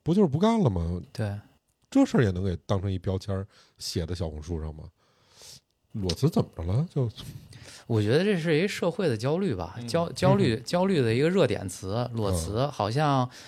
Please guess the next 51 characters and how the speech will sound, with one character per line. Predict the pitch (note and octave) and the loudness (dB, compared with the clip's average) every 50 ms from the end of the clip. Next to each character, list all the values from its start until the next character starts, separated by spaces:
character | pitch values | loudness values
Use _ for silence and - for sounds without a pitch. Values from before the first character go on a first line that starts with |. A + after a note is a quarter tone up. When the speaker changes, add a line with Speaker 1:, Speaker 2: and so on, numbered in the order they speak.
| - - - - - | -20 -20 -20 -6 -4
Speaker 2:
因 | C#3 D3 | -2 0
为 | D3+ D3 C3+ | 2 2 2
可 | A2+ - A#2+ | 2 0 0
能 | G#2+ A2 B2 C3+ C#3 C#3+ | 0 2 4 4 2 2
好 | C3 - - A2 | 0 0 0 0
像 | A#2+ D#3+ D#3 C#3+ | 2 4 2 2
疫 | D3 D3+ B2 | 2 0 -2
情 | A2+ - A2+ G#2+ A#2 B2 C3 C#3 C#3 C#3 C#3 C3+ | -2 0 -2 0 2 2 2 2 2 0 -2 -2
过 | C3 - C3+ B2 B2+ | -2 0 0 2 2
后， | C#3+ C3 A2+ G#2 G2 F#2+ F#2+ F#2+ F#2 F2+ - - | 2 2 2 2 2 2 0 0 -2 -4 -6 -6
然 | - G#2+ G#2+ A2+ | -6 -4 -2 0
后 | A#2+ B2+ B2 | 0 0 0
咱 | A2+ A2+ G#2 | 0 -2 -2
们 | G#2+ A#2+ B2 B2+ B2 A#2+ | -2 0 0 0 0 -2
经 | A#2 - C3 C3 | -2 0 0 2
济 | C3 B2 A#2 A2 | 2 2 0 -2
怎 | G2+ G2+ | -2 -4
么 | G#2 G#2+ | -4 -6
不 | A2+ A#2+ B2 | -4 -4 -4
行 | G#2+ A2 G2 | -2 -2 -2
了， | G2 A2 A#2 A2+ G2+ F2+ F2+ - - - | -2 -2 0 0 -2 -2 -6 -10 -10 -8
Speaker 1:
嗯。 | F#2+ F2+ F2 E2 C#2+ - | -6 -6 -6 -8 -10 -10
Speaker 2:
啊， | - A2 A2 G#2 G2+ | -4 -2 0 0 2
然 | G2 G2+ G#2+ A#2+ | 2 2 2 2
后 | B2 C3+ C3 B2 A2+ A2+ A2 G#2+ G#2 G#2 G#2+ | 2 4 4 4 4 4 2 2 2 0 -2
整 | G#2 - A#2 G2+ | -4 -4 -4 -4
个 | G2+ A2+ B2 A#2 A#2 A2+ | -2 0 0 0 0 0
互 | A2 - - | -2 -2 -2
联 | A#2 A2+ A#2+ | -2 0 0
网 | A2+ F#2+ F#2+ F#2 F2+ F#2+ F#2+ F#2+ F#2 F#2 F#2 | 0 -2 -2 -4 -6 -6 -6 -6 -6 -6 -6
怎 | F#2 F#2+ F2+ | -4 -4 -2
么 | E2+ A2 | -2 -2
个 | A#2+ B2 A2+ G#2+ | -2 0 -2 -2
裁 | A2 - - A2+ | -4 -4 -4 -4
员， | A#2+ G#2 F#2 G2 G#2+ A2+ A#2 A2+ - - - | -2 -2 -2 -2 -2 -2 -4 -6 -8 -12 -10
Speaker 1:
嗯。 | F#2 E2+ D#2+ D2+ | -8 -8 -8 -8
嗯。 | D2+ D2+ | -8 -4
Speaker 2:
然 | - G2+ A2 A#2+ | -4 -2 -2 0
后 | B2 B2 A#2+ A2 | 0 0 0 0
好 | G#2+ - G2 | 0 -2 -2
像 | G2 A#2+ B2+ A#2+ A#2 A2+ A2 G#2+ G#2+ | 0 0 2 2 2 2 0 0 -2
北 | - G2 F#2+ | -2 -2 -4
漂 | F#2+ G2+ B2 B2+ A#2+ B2 | -2 0 0 0 0 0
怎 | A#2+ A2+ G2 | 0 -2 -4
么 | G2 | -2
就 | G#2 A#2 A2+ A2+ A2 | -2 0 -2 -2 -2
过 | - A#2+ A#2 | -2 -2 -2
不 | A2 A#2+ | 0 0
下 | B2+ B2+ | -2 -2
去 | A#2 - - C3+ | -2 -2 -2 -2
了。 | G2+ F#2 F2 E2+ F2+ G#2+ | -2 -2 -4 -6 -8 -12